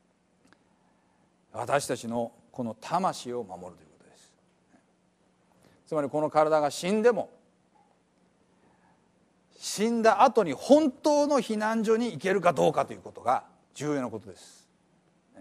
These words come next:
この準備をしておかなきゃいけない。本当の避難所に行けるんだったら、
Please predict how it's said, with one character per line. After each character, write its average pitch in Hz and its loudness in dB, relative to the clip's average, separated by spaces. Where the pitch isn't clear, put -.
こ 214 0
の 247 4
準 247 2
備 180 -2
を 135 -4
し - -14
て 117 -12
お 104 -10
か 92 -12
な 87 -18
き - -20
ゃ - -20
い - -20
け - -20
な - -20
い。 - -20
本 226 2
当 262 6
の 254 2
避 226 0
難 233 0
所 233 0
に 226 0
行 226 -4
け 233 4
る 247 2
ん 220 -2
だ 170 0
っ - -10
た 139 -8
ら、 170 2